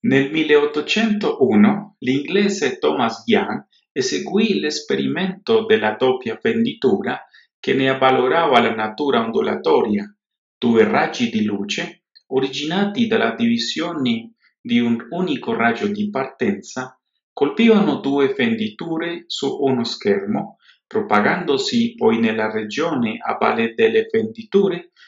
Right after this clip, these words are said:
per formare infine un'immagine luminosa su un secondo schermo. L'area al centro del secondo schermo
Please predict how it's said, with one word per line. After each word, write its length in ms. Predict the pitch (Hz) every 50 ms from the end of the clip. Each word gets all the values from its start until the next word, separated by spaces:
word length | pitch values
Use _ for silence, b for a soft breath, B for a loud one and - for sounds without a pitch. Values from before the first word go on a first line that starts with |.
| b b
per 200 | _ - 139 135
formare 560 | - - 151 147 147 170 185 185 180 170 160 139
infine 640 | 135 127 - - - 196 190 156 131 117 113 - -
un'immagine 640 | 120 107 110 110 120 151 175 - - - 123 120 117
luminosa 760 | 113 113 110 113 110 107 104 101 101 101 - - 180 180 - - _ _ _ _
su 320 | _ - - - 165 160 160
un 120 | 160 156
secondo 680 | 151 - - 156 - - 147 131 123 123 120 123 123
schermo. 800 | - - - - - 113 104 101 107 107 104 104 104 - - _ _ _ _ _ _ b b b b b b b b b b b
L'area 480 | - - 131 175 196 202 190 165 143 135
al 120 | 131 127
centro 540 | - - - 143 160 160 139 117 - - 104
del 220 | 104 - 208 104 -
secondo 500 | - - - - 147 156 151 135 113 113
schermo 640 | - - - - 110 101 101 104 110 120 - - -